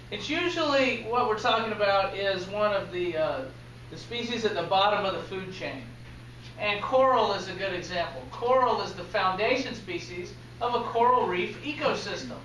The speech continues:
The coral will grow, and do you know that inside the body of a coral are algae?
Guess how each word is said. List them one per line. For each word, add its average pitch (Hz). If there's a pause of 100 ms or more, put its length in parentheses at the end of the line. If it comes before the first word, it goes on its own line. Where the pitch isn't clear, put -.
(1600)
The 185
coral 277
will 247
grow, 240
and 208
do 202
you 226
know 247
that 226 (100)
inside 254
the 226
body 233
of 214
a 208
coral 247
are 196
algae? 262